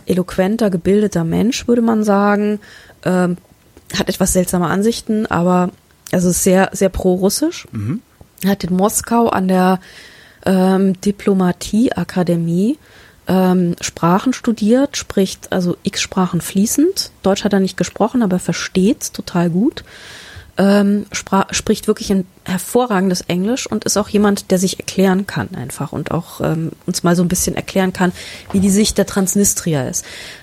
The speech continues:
Speaker 1: Weil, ich meine, einerseits ist es natürlich so ein bisschen Schurkenstaat
Speaker 2: Mhm.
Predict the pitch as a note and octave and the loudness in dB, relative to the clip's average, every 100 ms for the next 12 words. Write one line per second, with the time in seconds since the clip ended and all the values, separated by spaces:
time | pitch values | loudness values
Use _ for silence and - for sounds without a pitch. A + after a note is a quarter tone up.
0 | - G3 F3+ - _ - _ _ - F#3+ | 0 2 2 -4 _ -20 _ _ -4 0
1 | G3+ - G3+ A#3 A3+ A#3 - G3+ G#3 - | 0 0 0 2 2 2 2 2 2 0
2 | G3 - F#3 F3 E3+ - D#3 F#3 F#3 A#3+ | -2 0 0 0 -2 -4 -4 -4 -4 -4
3 | C#4+ D#4+ - - _ - A#2 G2 C#3 | -4 -6 -8 -18 _ -6 -4 -4 -6